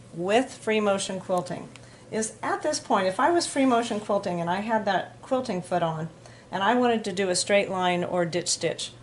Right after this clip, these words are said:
I would have to stop, break my threads, put my walking foot back on. And I don't want to do that. I want to just go from free motion quilting into ditch stitching. So at this point, all I have to do is put this ruler up next to my hopping foot.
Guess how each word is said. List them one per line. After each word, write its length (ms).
I 120
would 100
have 180
to 80
stop, 480
break 180
my 160
threads, 560
put 160
my 160
walking 380
foot 240
back 240
on. 240
And 140
I 80
don't 140
want 200
to 80
do 60
that. 300
I 100
want 180
to 60
just 180
go 140
from 180
free 240
motion 400
quilting 480
into 360
ditch 200
stitching. 460
So 140
at 100
this 180
point, 400
all 100
I 80
have 200
to 80
do 260
is 160
put 220
this 260
ruler 420
up 160
next 400
to 240
my 160
hopping 440
foot. 340